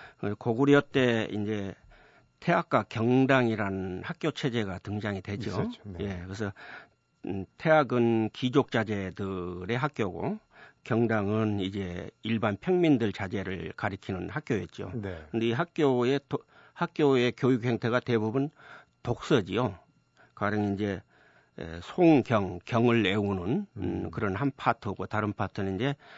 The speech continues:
Speaker 1: 대부분의 그 당시에 교육 커리에 있었던 활쏘기,
Speaker 2: 음.
Speaker 1: 이 두 가지가 주된 교육의 형태였습니다. 그래서 또 이제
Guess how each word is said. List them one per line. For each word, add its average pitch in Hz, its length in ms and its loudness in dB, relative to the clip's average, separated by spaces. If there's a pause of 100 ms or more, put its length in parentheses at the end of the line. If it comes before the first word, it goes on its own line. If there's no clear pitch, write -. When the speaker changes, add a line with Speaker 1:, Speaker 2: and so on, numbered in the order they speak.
(220)
Speaker 1:
대부분의 107 480 0
그 - 140 -4
당시에 135 500 4
교육 127 540 4 (140)
커리에 185 360 2
있었던 110 680 0 (560)
활쏘기, 131 960 0
Speaker 2:
음. 101 140 -8
Speaker 1:
이 110 140 0
두 131 220 0
가지가 117 360 6
주된 104 540 0
교육의 104 460 -2
형태였습니다. 92 960 -4
그래서 104 220 -2 (100)
또 131 140 4
이제 127 200 2